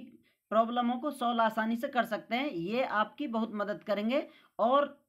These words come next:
एडवांस टेक्निक के लिए भी हम अगली वीडियो ज़रूर बनाएंगे आपके लिए, वो वीडियो भी चेक करें।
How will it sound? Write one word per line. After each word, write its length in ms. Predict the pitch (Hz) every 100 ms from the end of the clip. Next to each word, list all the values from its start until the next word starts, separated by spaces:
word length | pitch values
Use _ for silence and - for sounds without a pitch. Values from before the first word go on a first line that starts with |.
| _
एडवांस 420 | 208 226 277 277
टेक्निक 400 | 240 233 233 233 233
के 80 |
लिए 220 | 220 226 233
भी 160 | 294
हम 260 | 240 226 294
अगली 240 | 202 208 226
वीडियो 240 | 220 233 247
ज़रूर 300 | 214 226 208
बनाएंगे 340 | 208 208 214
आपके 260 | 214 214 214
लिए, 200 | 226 294
वो 160 | 226
वीडियो 300 | 190 208 214
भी 80 | 214
चेक 240 | - 214 -
करें। 240 | 208 277